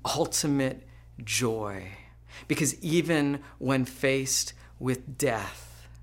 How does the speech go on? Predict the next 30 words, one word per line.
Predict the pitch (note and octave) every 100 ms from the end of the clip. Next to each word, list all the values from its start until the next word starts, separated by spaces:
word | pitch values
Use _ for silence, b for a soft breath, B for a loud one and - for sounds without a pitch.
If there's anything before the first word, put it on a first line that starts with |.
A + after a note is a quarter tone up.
| - - - - - - - B B B -
we | C3+
can | C#3 B2+ B2 B2
look | D3+ - -
at | A#2+ -
everything | C3+ C3+ C#3+ C#3+ C#3
that's | B2+ C3+
in | B2
front | A#2 A2
of | A2+
us | A2 G#2 A#2+
and | A#2
we |
can | A#2+ B2
discover | A#2+ - - A2 G#2+ G2 - B B B B
that | - A#2+
this | B2 C3 - - - B B
is | C3+ A#2+
a | A#2+
God | A#2+ A2+ A2+ A#2 A2+ B B
who, | -
when | C3 C3 B2+ B2+
he | B2 - D3 C#3+ C3+
is | A2
with | A2+ C3 B2+ -
us, | A#2+ G2+ - B B B -
it | D3
is | C#3 B2 -
always | - - C3+ C3+ C#3 C#3+ -
a | A#2
win-win | A2+ B2 C3+ C3 B2+ B2+ B2 - - - A#2 A#2 A#2 A2+